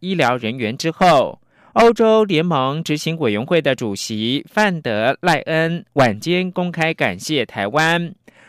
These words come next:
这是欧盟执委会主席首度针对台湾发表声明，意义重大。范德赖恩表示，台湾的行动证明团结更强大。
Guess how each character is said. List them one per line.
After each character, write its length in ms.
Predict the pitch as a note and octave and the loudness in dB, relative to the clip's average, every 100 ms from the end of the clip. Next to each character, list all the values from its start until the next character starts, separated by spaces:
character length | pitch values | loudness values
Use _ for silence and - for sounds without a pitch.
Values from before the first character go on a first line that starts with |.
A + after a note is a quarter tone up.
| _ | _
这 160 | G3 F#3 | 2 2
是 200 | - E3+ | 2 0
欧 180 | - G3 | 2 0
盟 180 | D#3 | 0
执 120 | D#3+ D#3 | -2 -2
委 100 | A#2+ | -2
会 180 | D#3 | -2
主 180 | C#3+ A#2+ | -4 -6
席 460 | G2 - G#2+ C3+ - _ | -6 -6 -2 0 -2 _
首 480 | - - C#3+ G2 F#2 | -4 2 4 2 0
度 380 | G#3+ A#3+ F3 - | 2 4 2 0
针 220 | - D3+ | 0 2
对 160 | D#3+ C#3+ | 2 -2
台 160 | B2+ A2+ | -2 0
湾 180 | C3 | 0
发 160 | C#3 C#3+ | 0 -2
表 200 | C3+ G2+ | 0 -2
声 240 | - D3+ | -2 -4
明， 420 | D#3+ A2 G#2+ C3 - | -4 -2 -2 -4 -8
意 140 | G3 | -8
义 240 | D#3+ E3 A#2 | -8 -6 -4
重 300 | C#3+ A#2 F2+ | -2 -2 0
大。 440 | C#3+ C#3 G2+ - _ _ _ _ _ _ _ | 0 0 0 -6 _ _ _ _ _ _ _
范 180 | B3+ A3+ | 4 6
德 140 | G#3 | 4
赖 180 | G#3+ G#3 | 4 2
恩 140 | G#3 | 2
表 240 | F#3 C3 A2 | 2 2 0
示， 340 | - F3+ E3 | -2 0 0
台 160 | - C#3 | 0 -2
湾 140 | E3+ | 0
的 60 | E3+ | -2
行 200 | C#3 C#3 | -4 -2
动 180 | D#3+ D#3 | -2 0
证 200 | G3 E3 | -2 0
明 400 | B2 A2+ C3+ A#2+ | 0 -2 -4 -8
团 400 | - C3 A2+ D#3+ | -4 0 0 0
结 500 | F3 A#2 G2+ A#2 - _ | -4 -4 -2 0 -2 _
更 260 | A3+ F#3+ G#2+ | 0 0 -2
强 360 | - G2+ G#2 | -8 -8 -6
大。 440 | D3+ F3+ D3 G2+ | 0 2 2 -2